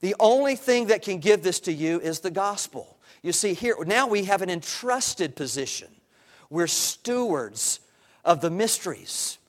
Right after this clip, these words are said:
The Lord has entrusted this to us. And this is the beautiful thing of the gospel. Martin Luther,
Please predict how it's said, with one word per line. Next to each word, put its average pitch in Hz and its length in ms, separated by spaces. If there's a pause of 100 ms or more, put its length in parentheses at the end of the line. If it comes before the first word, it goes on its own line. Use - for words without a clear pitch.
(240)
The 151 100
Lord 202 260
has 185 140
entrusted 196 540
this 180 220
to 214 260
us. 117 180
And 175 380 (360)
this 240 200
is 226 80
the 202 100
beautiful 208 380
thing 202 200
of 190 60
the 190 60
gospel. 190 580 (300)
Martin 185 320
Luther, 196 460